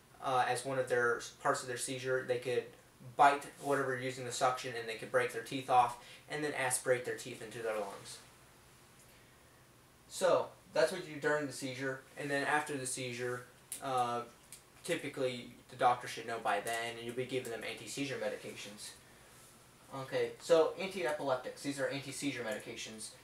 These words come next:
Uh, the big one to point out here is phenytoin, also known as Dilantin. Uh, so what you wanna do, these patients will take these chronically, uh, especially, uh, with epilepsy, they'll take these chronically for life, several times a day,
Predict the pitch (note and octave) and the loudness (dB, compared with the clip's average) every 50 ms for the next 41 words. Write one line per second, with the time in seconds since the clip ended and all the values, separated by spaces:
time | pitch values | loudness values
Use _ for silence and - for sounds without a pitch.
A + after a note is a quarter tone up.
0 | - - - C3+ C3 B2+ B2 B2 B2+ C#3 D3 D3 D3+ D3+ D3+ C#3+ C3+ - C#3+ C#3 | -20 -16 -6 -2 -2 0 0 -2 -2 0 0 0 0 -2 -2 -4 -4 -4 -4 -2
1 | C3+ C3 C3 C3+ C3+ C3+ B2+ A#2+ - - - C#3+ C3+ B2+ B2 B2+ A2+ G#2 G2+ G2+ | -2 -2 -2 -2 -4 -4 -4 -4 -4 -4 -4 -2 -2 -2 -2 -4 -4 -4 -4 -6
2 | - - - - - - - - - - - - B3 B3 - C#3 C3 A#2+ A#2 A#2 | -10 -16 -20 -20 -20 -20 -20 -20 -20 -12 -4 0 0 0 0 -2 -4 -4 -4 -2
3 | A#2 - C#3 - - - - G2+ G#2+ G#2+ G#2 - - - - - - - - - | 0 0 2 2 2 0 -2 -4 -6 -10 -14 -14 -16 -20 -20 -20 -20 -20 -20 -14
4 | - - B2+ - - D3 D3+ F3+ F3+ F#3+ F3+ F3 D#3+ C#3+ D3 D3 D3 D3 D3+ E3 | -6 -4 -2 -2 0 0 2 2 2 2 2 2 2 2 2 0 0 0 -4 -6
5 | - - F3+ E3 D#3+ D#3+ E3 - - D3 - D#3+ D3+ - C#3+ C3+ B2 - - - | -4 -2 0 0 0 -2 -4 -6 -6 -2 -2 -2 -2 -2 -2 -4 -4 -4 0 2
6 | F3+ E3+ E3 E3 E3+ E3+ - F3+ F3 F3 F#3 F#3 - - - - - - - - | 4 6 6 4 4 2 0 -2 -2 -2 -4 -6 -12 -18 -20 -20 -20 -20 -18 -8
7 | - C#3 C3 B2+ B2 B2+ - - - - D3+ D3 C#3+ C3 C3 C#3 C#3 B2+ C3 B2+ | -4 0 2 2 2 2 0 -2 -4 -2 0 0 0 0 2 4 6 6 6 6
8 | - C#3+ C#3+ C3+ B2+ - - - C3+ - - B2 A#2+ A#2 - - C#3+ C#3+ C#3 C3+ | 4 2 2 0 0 0 -2 -4 -4 -2 0 0 0 0 0 -2 -2 2 4 4
9 | B2+ B2+ D3+ C#3+ - C3 B2+ - - - - C#3+ C3+ C#3 C#3 C#3 - D#3 D3 C#3+ | 4 4 0 -4 -4 -6 -8 -8 -6 -2 0 2 2 2 0 -2 -2 -2 -2 -2
10 | C3 - B2+ B2+ B2+ B2+ B2+ C3 C3 B2+ - - - - - - - - - - | 0 0 0 2 4 6 6 6 4 4 0 -6 -14 -16 -20 -20 -20 -16 -6 -2
11 | D3 C#3+ C3+ C3 - D#3 C#3+ C3+ B2+ B2+ B2 A#2+ C#3 C#3 C#3 C#3 C3+ C3 | -2 -2 -2 -2 0 0 0 2 0 -2 -2 0 0 2 2 2 0 -2